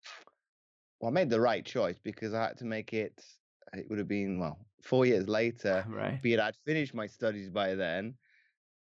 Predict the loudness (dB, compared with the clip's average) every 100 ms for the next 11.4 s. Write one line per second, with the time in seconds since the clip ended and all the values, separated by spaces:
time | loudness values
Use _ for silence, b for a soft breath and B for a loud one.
0 | -4 0 2 0 -2 0 0 2 0 0
1 | -2 -2 0 -2 0 0 0 -4 -8 -2
2 | 0 4 2 2 -2 -8 0 2 2 2
3 | 0 0 0 0 2 4 2 0 -6 -6
4 | -4 -4 -6 -2 -2 -2 -4 -2 2 2
5 | 0 -8 -20 _ _ _ _ _ _ _
6 | _ _ -2 2 2 2 0 0 0 -2
7 | -4 -4 -2 -2 -4 -6 -12 -4 0 0
8 | -2 -8 0 0 0 -8 -18 -20 -20 _
9 | -18 -18 _ -18 -16 -16 -18 -16 -8 -6
10 | -4 -4 -6 -6 -8 -6 -6 -2 2 4
11 | 2 -4 -10 -8